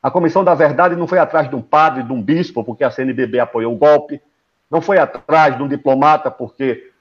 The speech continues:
o golpe foi urdido também com apoio dos americanos, não foi atrás do empresário, não foi atrás da classe média, foi atrás do, dos militares. Então, a esquerda negligencia porque tem essa desconfiança e essa diferença com os militares.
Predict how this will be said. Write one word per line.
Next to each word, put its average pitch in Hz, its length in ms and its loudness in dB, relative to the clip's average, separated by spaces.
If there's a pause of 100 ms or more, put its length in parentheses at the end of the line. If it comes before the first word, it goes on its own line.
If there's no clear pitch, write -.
(260)
o 120 80 -10
golpe 139 440 2
foi 143 220 -2
urdido 123 480 -4
também 113 500 -4 (300)
com 139 100 0
apoio 143 320 0
dos 120 140 -6
americanos, 123 560 -2
não 196 160 0
foi 202 160 2
atrás 156 380 2
do 147 100 0
empresário, 147 800 2 (200)
não 190 180 -2
foi 196 180 0
atrás 151 300 0
da 139 100 0
classe 143 320 -4
média, 151 460 2 (440)
foi 240 120 -2
atrás 226 340 -2
do, 233 260 -8
dos 202 220 -12
militares. 190 580 -6
Então, 233 340 0
a 233 60 2
esquerda 220 500 0
negligencia 202 760 -2
porque 196 300 -4
tem 202 200 -2
essa 190 180 -2
desconfiança 175 760 -2
e 170 40 2
essa 160 140 -4
diferença 147 440 -2
com 147 100 0
os 123 100 0
militares. 107 520 -4